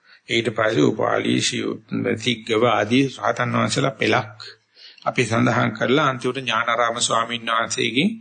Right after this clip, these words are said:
තමයි අපිට උපසම්පදා ලැබිලා තියෙන්නේ කියලා අපි උපාධ්‍යයන් වහන්සේගේ නම දීලා උපාධ්‍යයන් වහන්සේ තමයි මේ, අ, උපසම්පදා ඔබට ලැබුණේ කියලා ඒ ඔක්කොගම නම් වල දෙනවා. අවුරුදු දෙදාස් හයසිය සිට උඹේ ගුරු පරම්පරාව.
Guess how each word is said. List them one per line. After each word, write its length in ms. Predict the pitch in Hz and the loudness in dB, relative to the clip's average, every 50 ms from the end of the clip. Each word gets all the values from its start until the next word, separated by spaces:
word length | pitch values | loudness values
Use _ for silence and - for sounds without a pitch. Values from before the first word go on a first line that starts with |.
| - - - - - _ _ - 123 117 117 123 117 | -10 -16 -16 -16 -18 _ _ -14 -10 -8 -6 -6 -4
තමයි 300 | - 127 113 127 139 160 | -2 0 2 2 2 2
අපිට 200 | 160 139 156 147 | 2 2 4 2
උපසම්පදා 520 | 139 127 135 127 127 123 117 - 127 127 123 | 4 2 2 2 0 -2 -2 -2 -2 0 0
ලැබිලා 320 | 117 110 113 113 107 107 | 0 -2 0 -2 -4 -2
තියෙන්නේ 280 | 110 120 107 104 107 107 | -2 -4 -2 -2 -2 -2
කියලා 220 | 113 139 156 147 | -2 -2 -2 -2
අපි 200 | 139 - 139 135 | -2 -2 -4 -4
උපාධ්‍යයන් 480 | 120 - 123 113 110 113 117 113 113 117 | -2 0 0 0 0 2 0 0 0 0
වහන්සේගේ 380 | 113 117 113 113 113 107 104 | 0 0 -2 -2 -4 -2 -2
නම 180 | 104 101 104 104 | 0 0 0 0
දීලා 260 | 104 110 113 117 120 | 0 0 -2 -2 -2
උපාධ්‍යයන් 360 | 117 - 135 123 - 131 120 120 | -2 0 -2 0 0 -2 -2 -2
වහන්සේ 200 | 123 120 107 - | -2 -2 -2 -4
තමයි 180 | 113 127 139 | -2 0 0
මේ, 160 | 139 139 143 - - - _ _ _ _ _ _ _ _ _ _ _ _ _ _ _ - - - - - - _ _ | 2 2 0 -2 -4 -10 _ _ _ _ _ _ _ _ _ _ _ _ _ _ _ -20 -20 -20 -20 -20 -20 _ _
අ, 120 | - - 107 107 - - - - | -4 -4 -2 -2 -2 -4 -6 -4
උපසම්පදා 500 | - 135 139 127 127 123 123 123 131 123 | 0 2 2 2 2 2 2 2 2 2
ඔබට 200 | 120 120 117 117 | 2 2 2 2
ලැබුණේ 380 | 107 101 101 113 123 127 127 123 | 2 2 2 2 2 2 2 2
කියලා 320 | 143 151 175 214 240 - - - _ _ _ - - - - - - - - - - | 2 2 2 0 -2 -4 -8 -16 _ _ _ -20 -20 -20 -20 -20 -20 -20 -18 -12 -4
ඒ 300 | - 64 62 60 60 - - - - - - - - _ _ _ _ _ _ _ _ _ | -2 0 0 0 0 -2 -4 -8 -12 -18 -20 -20 -20 _ _ _ _ _ _ _ _ _
ඔක්කොගම 600 | - 123 113 - - 160 151 151 156 156 180 185 185 | -2 -2 -2 0 2 4 4 6 6 6 6 6 6
නම් 200 | 170 147 143 135 | 4 4 4 2
වල 180 | 123 110 101 95 | 2 2 0 0
දෙනවා. 300 | 92 92 92 - - - _ _ _ _ _ _ _ _ _ _ _ - | -2 -4 -6 -8 -10 -16 _ _ _ _ _ _ _ _ _ _ _ -2
අවුරුදු 300 | 113 113 113 110 104 107 | 0 0 2 2 2 0
දෙදාස් 300 | 110 104 113 110 107 - | 2 2 2 2 2 0
හයසිය 380 | - 113 107 101 110 - 113 104 | 0 0 0 -2 -2 -4 -6 -8
සිට 180 | 104 110 - | -10 -6 -2
උඹේ 280 | 170 180 160 139 135 127 | -2 0 2 0 0 2
ගුරු 160 | 131 147 165 | 2 2 2
පරම්පරාව. 560 | 156 143 113 101 98 101 101 - - - - | 2 2 0 -2 -2 -4 -6 -6 -6 -6 -8